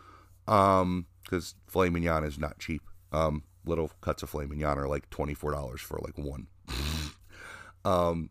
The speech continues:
and that's depending on where you go. You know, you might have a butcher friend or whatever. Um, but prep work. So what you wanna do is y-, you do the, do that. So you,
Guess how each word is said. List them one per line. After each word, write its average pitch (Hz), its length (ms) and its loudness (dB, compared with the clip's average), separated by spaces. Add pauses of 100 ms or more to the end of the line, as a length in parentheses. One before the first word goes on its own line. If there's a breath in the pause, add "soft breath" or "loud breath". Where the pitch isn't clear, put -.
(140)
and 101 140 0
that's 98 360 4
depending 90 440 4
on 80 120 2
where 80 100 2
you 80 100 2
go. 104 600 10
You 90 100 2
know, 82 80 2
you 78 100 0
might 80 140 2
have 78 100 0
a 80 60 0
butcher 123 340 6
friend 104 560 6
or 87 160 6
whatever. 85 400 2 (560 loud breath)
Um, 92 480 4 (1040)
but 120 300 10 (180)
prep 113 260 10
work. - 380 0 (200)
So - 200 6
what 110 140 8
you 123 80 6
wanna 110 200 8
do 110 240 10
is 92 280 4 (680 soft breath)
y-, - 220 -10
you 117 300 6 (600)
do 143 220 6
the, 143 180 8
do 113 300 4
that. 92 340 6
So - 140 -2
you, 107 380 0